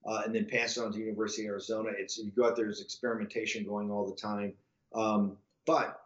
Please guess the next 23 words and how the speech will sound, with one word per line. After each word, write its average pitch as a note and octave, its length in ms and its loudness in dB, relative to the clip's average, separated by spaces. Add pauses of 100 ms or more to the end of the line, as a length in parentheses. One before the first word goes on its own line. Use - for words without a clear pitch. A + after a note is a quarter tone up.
it, C3 240 -2
w-, C3 280 -2
those D3 340 4
initial C#3 340 -4
seminars C#3 480 -4
that A2+ 160 -8
we B2+ 80 0
brought B2 300 0
in, A#2 80 -6
everybody B2 320 -2
from G#2+ 220 -4
nasa B2 440 -4
to - 80 -12
Kew B2+ 300 -2
Gardens A#2 540 4
to A2+ 60 -4
the G2+ 100 -10
top A#2+ 360 -6
guys G#2+ 300 -4
at - 100 -10
Santa A2+ 280 -2
Fe G#2+ 260 -4
Institute, G#2+ 580 -4